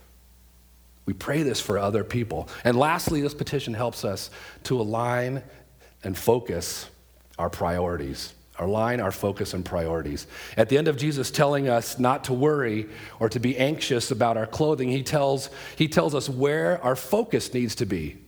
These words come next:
On him and his reign and his rule in our hearts. Look at verse thirty-three, he says, "But seek first,"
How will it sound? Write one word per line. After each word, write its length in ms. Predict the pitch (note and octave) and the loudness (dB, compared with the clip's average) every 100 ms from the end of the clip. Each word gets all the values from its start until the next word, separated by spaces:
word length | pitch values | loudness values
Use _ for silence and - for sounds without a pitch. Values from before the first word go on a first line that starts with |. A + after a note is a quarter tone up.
| - - _ - - _ _ _ _ - | -20 -20 _ -20 -20 _ _ _ _ -4
On 220 | G#2 A2 | 0 0
him 600 | B2 - - B3+ F2+ D2+ - - - - - - - | 0 -4 0 0 0 -6 -10 -16 -20 -20 -20 -20 -2
and 120 | G#2 | 0
his 400 | A2 - D4+ F#3+ | 2 2 2 2
reign 380 | A#2 F2 C#2+ C#2+ - - - - - - | -2 -4 -4 -8 -12 -20 -20 -20 -6 2
and 120 | A2 | 4
his 300 | C#3+ C4 D#3 | 4 2 0
rule 460 | A#2 E2+ D2+ D#2 - | -2 0 -2 -4 -2
in 80 | |
our 160 | G2+ G2+ | 2 4
hearts. 220 | G#2+ F#2+ | 2 2
Look 80 | A3+ | 0
at 80 | F3 | 2
verse 180 | E3+ E3+ | 2 2
thirty-three, 440 | E3 D3 D#3 E3+ | 0 0 2 2
he 60 | D#3 | 2
says, 320 | D#3 C3 - - - - | 4 2 2 -10 -10 0
"But 160 | C#3 | 2
seek 420 | - - A#3+ A#3+ | 2 2 2 2
first," 600 | - A3+ E3 - - - | 4 4 4 0 -6 -10